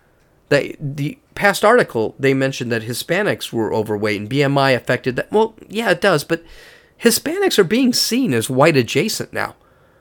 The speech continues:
And now with Muslims actually fighting against this trans thing, you wait, Muslims will be seen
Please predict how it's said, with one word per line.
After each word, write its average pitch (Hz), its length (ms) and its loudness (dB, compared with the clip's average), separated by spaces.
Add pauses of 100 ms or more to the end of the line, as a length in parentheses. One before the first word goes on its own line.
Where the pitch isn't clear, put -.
(640)
And 135 160 2
now 190 200 4
with 214 200 2
Muslims 135 760 4
actually 156 540 0
fighting 143 500 0
against 127 440 0
this 107 200 -2
trans 131 480 0
thing, 220 280 -4 (480)
you 160 300 4
wait, 220 460 -2 (100)
Muslims 202 680 0
will 131 120 0
be 117 160 -4
seen 107 460 -4